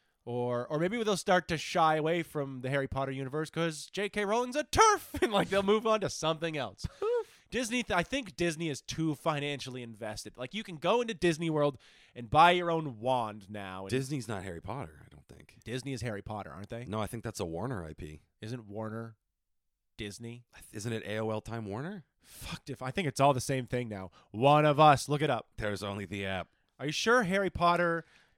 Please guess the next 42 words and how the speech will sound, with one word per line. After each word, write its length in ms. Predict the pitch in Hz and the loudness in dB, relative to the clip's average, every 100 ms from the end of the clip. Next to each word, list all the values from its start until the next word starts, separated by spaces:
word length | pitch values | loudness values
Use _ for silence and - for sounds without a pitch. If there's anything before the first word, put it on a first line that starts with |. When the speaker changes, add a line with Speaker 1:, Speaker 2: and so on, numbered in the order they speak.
| _ | _
Speaker 2:
I'm, 100 | 151 | 0
Speaker 1:
isn't 80 | 202 | 4
Speaker 2:
like, 280 | 226 202 - | 4 2 -2
dead 260 | 170 143 131 | 2 2 2
Speaker 1:
'cause 40 | |
Speaker 2:
certain. 560 | - 127 123 165 107 104 - | -2 -2 2 0 0 -6 -6
Speaker 1:
is 340 | 160 147 - - | -4 -4 -6 -4
H 340 | 170 165 139 | -4 -4 -4
B 220 | 175 156 | -2 2
O 600 | 147 151 151 156 151 151 - _ _ _ | 4 4 2 0 -4 -10 -20 _ _ _
involved 480 | - 143 139 147 135 | -12 -4 0 0 0
with 160 | 147 131 | -4 -4
Disney, 640 | 143 131 143 143 143 139 | -4 -4 -6 -8 -8 -10
or 200 | 117 107 | -10 -8
are 60 | 110 | -8
they, 280 | 117 113 110 | -6 -6 -6
like, 140 | 107 | -8
a 40 | 101 | -8
separate 340 | 117 104 104 | -8 -8 -8
entity 280 | 107 104 101 | -10 -10 -10
as 140 | 95 | -10
well? 400 | 101 104 101 90 - - - _ _ | -8 -6 -6 -8 -14 -20 -20 _ _
'Cause, 120 | 160 | -6
like, 160 | 147 151 | -4 -4
like, 160 | 156 - | -8 -8
you 120 | 175 | -6
think, 220 | 269 254 | -6 -4
you 100 | 170 | -2
look 80 | 214 | 0
at 100 | 156 | 2
Hulu 360 | 185 196 165 139 | 4 4 4 0
and 80 | 139 | 0
you 60 | |
go, 120 | 156 | -2
"Hulu's 380 | 131 240 339 294 | 2 4 4 2
different 300 | - 165 147 | 2 0 0
from 100 | 143 | -2
Disney," 280 | 135 147 156 | -2 -2 -2
and 80 | 143 | -4
then 100 | 143 | 0
you 60 | |
wait, 160 | 139 135 | 0 0